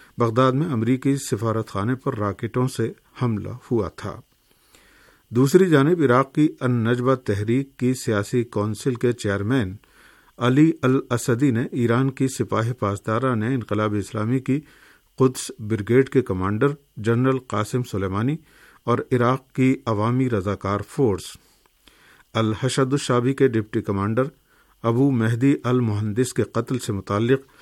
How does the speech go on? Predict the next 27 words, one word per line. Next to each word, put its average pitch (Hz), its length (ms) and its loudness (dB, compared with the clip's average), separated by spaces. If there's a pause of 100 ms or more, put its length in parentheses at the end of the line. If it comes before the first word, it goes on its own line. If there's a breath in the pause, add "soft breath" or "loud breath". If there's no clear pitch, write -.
(260 soft breath)
امریکہ 139 420 4
کے 151 160 2
دہشت 117 440 0
گردانہ 113 340 0
اقدام 113 480 -2
کے 117 160 -4
خلاف 110 460 0 (420 soft breath)
شکایت 123 480 0
کے 151 100 2
سلسلے 135 380 0
میں 156 120 -2
حکومت 120 420 -4
کے 127 100 2
دفاعی 113 380 -2
اقدام 120 340 0
پر 127 200 0 (880 soft breath)
تنقید 143 500 2
کرتے 120 280 2
ہوئے 110 240 4
کہا 110 320 -2
ہے 127 100 0
کہ 127 100 -2
امریکہ 113 440 0
کا 120 120 -4
یہ 110 220 2
مجرمانہ 107 540 0 (240)
اقدام 110 480 0